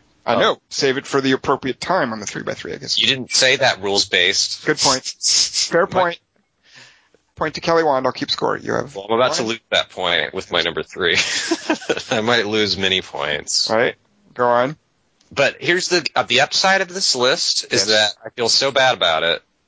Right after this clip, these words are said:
Speaker 2: even compared to last week, that I'm gonna, like,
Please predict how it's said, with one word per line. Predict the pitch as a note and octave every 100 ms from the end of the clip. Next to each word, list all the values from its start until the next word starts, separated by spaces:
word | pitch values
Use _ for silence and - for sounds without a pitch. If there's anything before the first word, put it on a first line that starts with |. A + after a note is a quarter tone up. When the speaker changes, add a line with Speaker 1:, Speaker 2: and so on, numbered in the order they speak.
| _
Speaker 2:
even | A2+ A#2+
compared | - A2+ G2+ G#2 G2
to | F2+
last | D#2 E2 A2 -
week, | C#3+ C#3+ - - _ _ _ -
that | G2+ G2 G2
I'm | G#2+
gonna, | G#2+ F#2+
like, | E2+ E2+